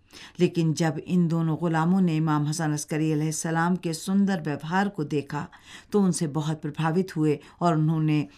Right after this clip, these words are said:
स्वयं को सुधार लिया। जिस समय इन गुलामों से इमाम हसन अस्करी अलैहिस्सलाम के बारे में पूछा गया तो उन्होंने बताया कि ये कैदी तो दिन में रोज़ा रखते हैं और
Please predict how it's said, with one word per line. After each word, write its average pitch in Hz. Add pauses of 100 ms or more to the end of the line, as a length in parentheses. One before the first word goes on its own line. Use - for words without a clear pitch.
(120)
स्वयं 180
को 160
सुधार 175
लिया। 143 (640)
जिस 233
समय 247
इन 233
गुलामों 196
से 208
इमाम 180
हसन 180
अस्करी 170
अलैहिस्सलाम 165
के 165
बारे 147
में 170
पूछा 175
गया 151 (280)
तो 180
उन्होंने 156
बताया 160 (280)
कि 190
ये 185 (120)
कैदी 170
तो 170 (260)
दिन 233
में 214
रोज़ा 175
रखते 170
हैं 143 (260)
और 151